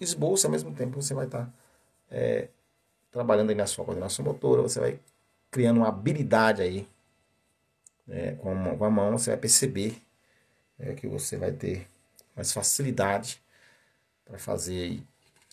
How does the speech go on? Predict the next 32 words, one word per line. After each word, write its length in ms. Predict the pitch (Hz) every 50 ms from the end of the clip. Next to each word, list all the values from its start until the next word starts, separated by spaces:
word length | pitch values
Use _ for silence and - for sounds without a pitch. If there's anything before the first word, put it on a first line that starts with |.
| _ _ -
um 40 | -
desenho 340 | 82 82 82 - 90 85 92
realista, 520 | 92 85 78 73 73 76 - - - - - _ _ _ _ _ -
tá? 180 | - - 139 - - - - - _ _ _ _ _ _ _ _ _ _ _ _ _ _ _ _ _ _ _ _ _ _ -
Com 80 | 98 98
esse 180 | - - -
simples 380 | - - 110 110 - - 113 120
exercício 540 | 123 113 127 123 - - 120 117 - - -
aí. 60 | - - - - - _ _ _ _ _ _ - - - - - - - - - -
Ok, 240 | 233 226 262 254 247
Isaías, 360 | 226 220 202 170 165 151 170
a 20 |
gente 80 | 190 185
já 140 | 196 190 180
fez 240 | - 190 175 165
aqui 180 | 160 147 147 156
o 40 | 147
nosso 260 | 143 135 127 - -
esboço. 500 | 165 180 165 156 160 165 - - - -
A 60 | - 139
gente 160 | 143 143 143
vai 140 | 135 143 143
continuar 340 | - 170 - 214 - -
a 40 | 202
live. 380 | 226 214 180 151 127 117 - - - _ _ _ -
A 60 | 123
galera 260 | 123 120 123 123 117
tá, 320 | - - 131 143 143 143 - - - - - _ _ _
tá 140 | - 156 151
convidando, 500 | 147 160 143 131 - - 107 117 131 135
tá 120 | 131 143 127
bacana, 600 | 123 117 - - 110 113 127 139 139 - -